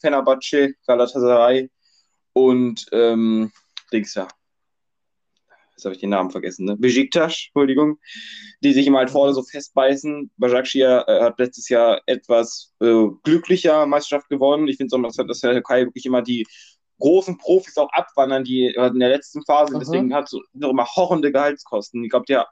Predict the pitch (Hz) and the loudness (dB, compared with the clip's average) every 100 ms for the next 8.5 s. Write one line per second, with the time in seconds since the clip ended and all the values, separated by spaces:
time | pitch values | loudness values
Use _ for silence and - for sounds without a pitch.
0 | _ - 139 135 127 127 127 147 127 120 | _ -4 -2 -2 0 0 -2 -2 -2 0
1 | 113 123 147 - 117 107 131 131 160 147 | 0 0 -2 -2 -6 -2 -2 0 0 2
2 | 131 139 123 117 131 135 - 110 107 - | 2 2 2 2 0 0 -2 0 0 -2
3 | _ _ _ 113 120 127 - - 147 139 | _ _ _ -2 2 2 0 -8 -4 -6
4 | 135 135 127 107 113 113 110 139 - 117 | -4 -2 -2 -2 0 2 0 -6 -8 -8
5 | - 101 101 110 117 127 120 107 110 - | -2 -2 0 0 0 0 -2 0 0 -2
6 | _ 131 151 123 110 127 120 123 - 139 | _ 0 0 0 0 0 0 -2 -2 -2
7 | 117 98 - 107 - 151 139 127 - 156 | -2 -4 -10 -16 -6 -4 0 -2 0 0
8 | 143 104 98 107 127 | 0 -2 -2 0 -2